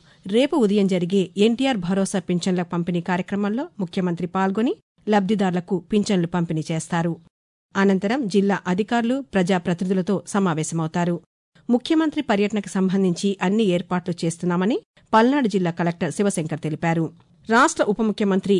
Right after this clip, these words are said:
కె పవన్ కళ్యాణ్ అమరావతి సచివాలయం నుంచి ఈ రోజు పంచాయతీరాజ్ ఉద్యోగులతో దృశ్య మాధ్యమం ద్వారా సమావేశం కానున్నారు. పంచాయతీరాజ్ గ్రామీణాభివృద్ధి శాఖ డైరెక్టర్, జిల్లా పరిషత్ సీఈఓలు, గ్రామీణ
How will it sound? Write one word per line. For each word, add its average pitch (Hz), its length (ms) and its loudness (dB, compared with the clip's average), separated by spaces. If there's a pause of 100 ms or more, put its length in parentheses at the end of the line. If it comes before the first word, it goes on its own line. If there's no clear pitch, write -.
(120)
కె 196 100 2
పవన్ 180 340 -2
కళ్యాణ్ 208 320 -2 (280)
అమరావతి 269 540 0
సచివాలయం 196 600 0
నుంచి 180 280 -2 (120)
ఈ 190 120 2
రోజు 196 280 2 (220)
పంచాయతీరాజ్ 233 760 0
ఉద్యోగులతో 185 500 0 (140)
దృశ్య 226 320 -2
మాధ్యమం 185 440 0
ద్వారా 180 220 -2 (160)
సమావేశం 175 540 0
కానున్నారు. 170 480 0 (520)
పంచాయతీరాజ్ 240 720 2 (160)
గ్రామీణాభివృద్ధి 190 720 0
శాఖ 175 160 -4 (160)
డైరెక్టర్, 196 420 -4 (400)
జిల్లా 262 260 2
పరిషత్ 202 400 -2
సీఈఓలు, 196 520 2 (420)
గ్రామీణ 262 420 4